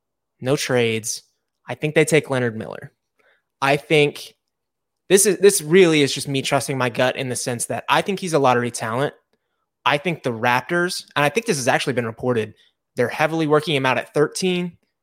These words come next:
If that's the case, I think the Thunder snag him at twelve. They realize that's the range to get him. Like I said earlier,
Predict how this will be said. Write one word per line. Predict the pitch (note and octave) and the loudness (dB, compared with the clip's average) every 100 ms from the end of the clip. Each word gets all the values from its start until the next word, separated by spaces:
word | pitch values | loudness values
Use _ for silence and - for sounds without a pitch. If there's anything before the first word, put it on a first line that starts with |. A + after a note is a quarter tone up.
| _ | _
If | - - | -10 -2
that's | D3 - | -2 -2
the | D3 | -8
case, | - E3+ C3+ A2 - - - _ _ _ _ _ _ _ _ _ B2 | -4 0 0 -2 -8 -8 -10 _ _ _ _ _ _ _ _ _ -10
I | A#2 | -6
think | F#3 F3+ | -4 -4
the | |
Thunder | E3 E3 D3 | -2 0 0
snag | - C#3+ C#3 | 0 -2 0
him | C#3 | -2
at | C#3 | -6
twelve. | - B2+ A#2 A#2 - - | -4 -2 -2 -4 -6 -4
They | B2+ | -2
realize | B2+ C3 B2+ | 0 2 0
that's | C3+ B2 - | 0 -4 -4
the | A#2+ | -4
range | A#2+ A2+ - | -4 -6 -10
to | |
get | A#2 C#3 | -4 0
him. | D3+ D3 _ _ _ _ _ _ | 0 -2 _ _ _ _ _ _
Like | C3+ D#3 | -2 0
I | |
said | D3+ C#3+ | 0 0
earlier, | A#2 A#2+ A2+ G#2+ | -2 -2 -4 -6